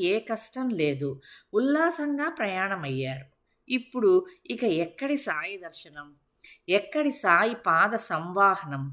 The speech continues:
ఎక్కడ సాయి పాద ప్రక్షాళనం,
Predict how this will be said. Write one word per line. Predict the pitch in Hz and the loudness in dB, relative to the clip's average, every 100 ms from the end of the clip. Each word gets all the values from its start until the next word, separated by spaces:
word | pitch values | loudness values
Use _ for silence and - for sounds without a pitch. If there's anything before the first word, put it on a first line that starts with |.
| - _ _ - - - | -12 _ _ -20 -10 -4
ఎక్కడ | 190 - 294 294 | -4 -2 -2 -2
సాయి | - 170 180 247 | 4 4 4 2
పాద | 240 165 180 208 | 0 2 4 2
ప్రక్షాళనం, | - 175 - - 226 214 175 151 | -2 -4 -4 -4 0 0 0 -2